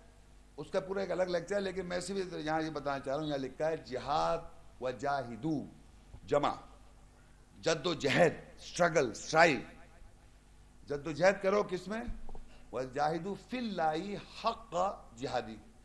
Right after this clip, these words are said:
وَاجْتَبَاكُمْ، اسی نے چن لیا، چن لیا، وَمَا جَعَلَ عَلَيْكُمْ فِي الدِّينِ مِنَ الْحَرَجِ، اور اس نے دین فیصلے میں کوئی مشکل نہیں رکھی ہوئی، حرج نہیں رکھا ہوا۔ مِلَّةَ أَبِيكُمْ إِبْرَاهِيمَ، ملت جو ہے، تمہارے مذہب جو ہے، تمہارے باپ دادا ابراہیم کا ہے۔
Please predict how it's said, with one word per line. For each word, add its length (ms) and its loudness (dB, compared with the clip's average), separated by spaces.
وَاجْتَبَاكُمْ، 1040 6
اسی 220 -2
نے 60 2
چن 100 2
لیا، 260 2
چن 200 4
لیا، 180 4
وَمَا 340 0
جَعَلَ 360 2
عَلَيْكُمْ 480 2
فِي 80 -4
الدِّينِ 440 -6
مِنَ 220 -4
الْحَرَجِ، 340 -2
اور 140 0
اس 300 -6
نے 80 -4
دین 380 0
فیصلے 400 2
میں 240 0
کوئی 300 2
مشکل 380 0
نہیں 120 4
رکھی 240 4
ہوئی، 160 -2
حرج 160 2
نہیں 100 -4
رکھا 220 0
ہوا۔ 120 0
مِلَّةَ 500 0
أَبِيكُمْ 420 -2
إِبْرَاهِيمَ، 800 0
ملت 460 0
جو 100 4
ہے، 80 2
تمہارے 380 0
مذہب 440 2
جو 60 4
ہے، 60 0
تمہارے 280 0
باپ 320 4
دادا 240 6
ابراہیم 560 2
کا 120 0
ہے۔ 280 -10